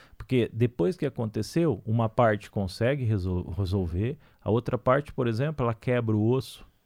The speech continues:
né? O osso tá tão frágil que você não consegue adaptar uma prótese, né? Por quê? Porque ela não se, não teve a preveni-, preve-,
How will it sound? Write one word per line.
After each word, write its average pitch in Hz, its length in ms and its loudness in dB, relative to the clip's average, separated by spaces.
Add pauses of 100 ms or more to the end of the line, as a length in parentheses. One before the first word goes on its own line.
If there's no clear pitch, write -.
(440)
né? 101 160 0
O 110 120 4
osso 117 180 0
tá 113 100 0
tão 143 200 -2
frágil 127 680 -2
que - 100 -10
você 110 200 -2
não 131 100 0
consegue 147 500 -2
adaptar 139 340 -4
uma 143 160 -6
prótese, - 540 -8 (1000)
né? 107 180 0
Por 127 220 0
quê? 104 200 0
Porque 90 300 -6
ela 98 200 2
não 135 220 -2
se, 175 260 -10
não 139 140 -2
teve 147 260 -4
a 156 40 -4
preveni-, 131 640 -4
preve-, 113 340 -2